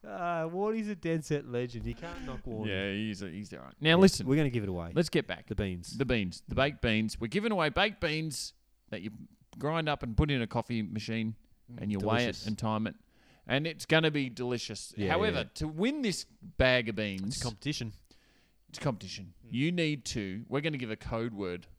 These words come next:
Speaker 2: I fe-, feel like a legit radio person.
Speaker 1: Yeah, yeah. It is a bit like that.
Speaker 2: But I'm not gonna give it to you now 'cause then you'll just
Speaker 1: Right.
Speaker 2: go, "I'm gonna stop listening," go and type it on their Facebook page
Speaker 1: Yep.
Speaker 2: and win.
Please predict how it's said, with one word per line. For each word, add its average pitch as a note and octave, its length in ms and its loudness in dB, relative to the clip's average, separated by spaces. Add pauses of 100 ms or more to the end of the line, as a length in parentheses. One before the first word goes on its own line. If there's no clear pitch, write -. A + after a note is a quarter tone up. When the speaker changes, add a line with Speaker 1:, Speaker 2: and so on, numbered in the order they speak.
(500)
Speaker 2:
I - 180 -14
fe-, - 100 -14
feel F3+ 160 -6
like G#3 160 -4
a A#2+ 40 0
legit G2 460 0 (160)
radio G#2 480 0
person. F2+ 480 -2 (180)
Speaker 1:
Yeah, G#2+ 180 -4
yeah. G#2 160 -6 (200)
It A2 80 -12
is B2+ 80 -8
a D3 60 -16
bit G2 100 -10
like E2+ 120 -12
that. G2 180 -12 (340)
Speaker 2:
But D#3 180 4
I'm E3+ 80 -2
not G3+ 160 -2
gonna D#3+ 160 0
give B2+ 100 -2
it A2+ 80 -10
to A2+ 120 -8
you A2 80 -2
now G#2+ 320 0
'cause A2+ 200 -6
then A2+ 100 -2
you'll A2+ 180 2
just G2+ 140 -6
Speaker 1:
Right. F#2+ 60 -8
Speaker 2:
go, G#2 340 0
"I'm A2+ 120 -4
gonna A2 140 -2
stop G2 280 -4
listening," G#2 480 -6
go A2+ 180 2
and A2+ 120 -4
type A2 320 -4
it G#2+ 40 -4
on G#2 100 -6
their G2+ 120 -6
Facebook A2 480 -8
page F#2+ 480 -4
Speaker 1:
Yep. G2+ 160 -6 (180)
Speaker 2:
and G2+ 200 -6
win. G#2 340 -6